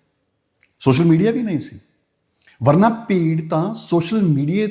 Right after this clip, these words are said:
ਤੇ ਹੀ ਇੰਨੇ ਪੱਥਰ ਮਾਰਦੀ ਉਸ ਔਰਤ ਨੂੰ ਕਿ ਉਹ ਜਿਉਂਦੇ ਜੀ ਮਰ ਜਾਂਦੀ।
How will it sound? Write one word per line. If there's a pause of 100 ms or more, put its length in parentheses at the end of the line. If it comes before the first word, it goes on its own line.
(100)
ਤੇ
ਹੀ
ਇੰਨੇ
ਪੱਥਰ
ਮਾਰਦੀ
ਉਸ
ਔਰਤ
ਨੂੰ (1600)
ਕਿ
ਉਹ
ਜਿਉਂਦੇ
ਜੀ
ਮਰ
ਜਾਂਦੀ।